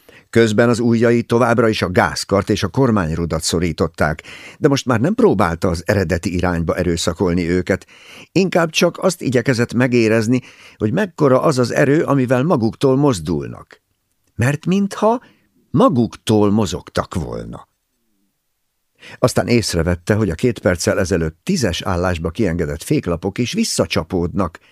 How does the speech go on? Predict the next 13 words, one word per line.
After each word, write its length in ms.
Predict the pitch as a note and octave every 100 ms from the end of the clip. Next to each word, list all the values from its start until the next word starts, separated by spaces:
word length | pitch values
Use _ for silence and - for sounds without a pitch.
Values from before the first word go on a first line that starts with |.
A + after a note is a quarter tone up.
| _ -
pedig 200 | D3+ C3+
senki 320 | - C#4+ -
sem 200 | A#2 F#2+
nyúlt 280 | G2+ A2+ G#2
a 80 | G2+
kioldó 480 | B2 G2+ F#2+ G2 F2+
gombjukhoz, 640 | F#2+ F2+ F#2+ - G#2+ F2+ - - -
így 220 | - A2+ G#2
a 80 |
gép 320 | E2+ A2+ C#3+ -
hoztengelye 760 | A#2+ A#2+ - B2 A#2+ B2 C3 -
azonnal 520 | B2 B2+ B2 A#2+ A#2+
megdőlt, 720 | A#2+ G2 E2+ D2 D2 D2+